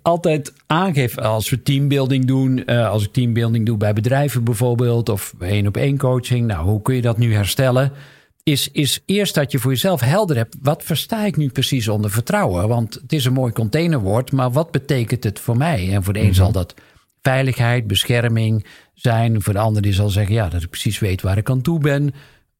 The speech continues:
Speaker 1: Wat betekent vertrouwen voor mij? Dat is een van de eerste dingen. En het tweede is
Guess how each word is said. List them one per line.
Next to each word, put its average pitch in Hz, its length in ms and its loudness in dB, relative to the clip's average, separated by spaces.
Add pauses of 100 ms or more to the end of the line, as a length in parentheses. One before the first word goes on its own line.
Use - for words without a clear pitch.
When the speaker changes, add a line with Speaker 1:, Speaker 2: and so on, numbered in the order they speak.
(120)
Speaker 1:
Wat 139 280 2
betekent 123 500 0
vertrouwen 104 380 0
voor 92 80 -4
mij? 71 160 -4
Dat 104 140 0
is - 240 -4
een 131 200 0
van 110 100 0
de 104 80 -2
eerste 101 280 0
dingen. 82 300 -6 (500)
En 151 160 0 (320)
het - 120 -20
tweede 160 400 0
is - 280 -4